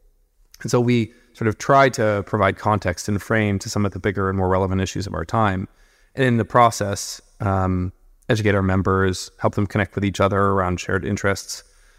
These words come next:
um, and, you know, really sort of level up in terms of their knowledge and, um, uh, and what the, what can be done to affect these issues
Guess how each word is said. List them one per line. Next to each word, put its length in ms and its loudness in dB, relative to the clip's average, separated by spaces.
um, 480 2
and, 440 -2
you 60 -2
know, 100 -4
really 320 2
sort 160 -6
of 160 -6
level 320 4
up 260 2
in 100 0
terms 240 -2
of 80 -4
their 120 0
knowledge 420 2
and, 400 -4
um, 500 -8
uh, 220 -6
and 160 0
what 160 2
the, 180 -2
what 160 2
can 160 0
be 100 0
done 280 0
to 100 -6
affect 480 -8
these 180 0
issues 440 -4